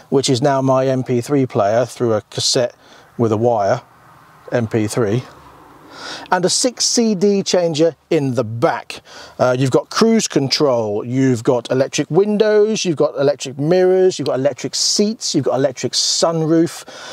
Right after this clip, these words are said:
you've got the auto tint mirror, um, the auto tint side mirrors as well, but I did replace those because they'd gone burnt and a bit brown. You couldn't really see out of them. So I've replaced them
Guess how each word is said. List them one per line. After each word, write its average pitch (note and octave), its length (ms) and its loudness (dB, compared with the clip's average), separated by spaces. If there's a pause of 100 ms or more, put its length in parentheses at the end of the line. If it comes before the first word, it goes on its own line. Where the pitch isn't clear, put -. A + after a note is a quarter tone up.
(220)
you've C#3+ 140 2
got D#3+ 120 2
the C#3 120 -2
auto D#3 440 0
tint - 500 -2 (360)
mirror, F3+ 600 2 (220)
um, D3+ 400 0 (300)
the D3+ 120 0
auto F3+ 360 2
tint - 460 -2 (240)
side G3 440 0
mirrors C#3+ 260 2
as C#3+ 80 -4
well, D3 220 2
but C#3+ 100 0
I C3+ 120 -4
did D3 440 0 (160)
replace D#3 540 0
those B2 400 0
because C3 340 0
they'd C3 300 0
gone B2+ 320 0 (280)
burnt C3+ 500 0 (340)
and B2 100 0
a B2 40 2
bit B2 200 0
brown. B2 440 0
You A#2 60 -2
couldn't B2 200 -2
really A2+ 160 2
see B2+ 260 0
out A#2+ 240 -2
of G#2 60 -4
them. G2+ 140 -4
So B2+ 160 0
I've - 480 -6
replaced E3+ 520 0
them C#3+ 280 0